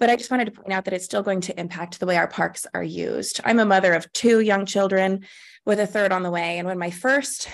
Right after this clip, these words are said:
was a little baby, I used to walk from Ferry Road Park with him over to Simpson Park using the little walking trail that goes along Putnam Loop.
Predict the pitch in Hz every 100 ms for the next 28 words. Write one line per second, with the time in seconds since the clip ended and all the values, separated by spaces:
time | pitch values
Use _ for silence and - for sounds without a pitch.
0 | - - 202 190 190 180 190 175 160 180
1 | - - - - - 226 226 - 220 196
2 | 190 170 - - - 175 175 233 247 262
3 | 262 - 196 185 185 190 190 180 175 175
4 | - - 208 220 226 214 185 185 175 170
5 | 165 - 262 240 247 214 214 202 185 180
6 | 185 180 180 180 180 180 175 175 185 175
7 | 165 165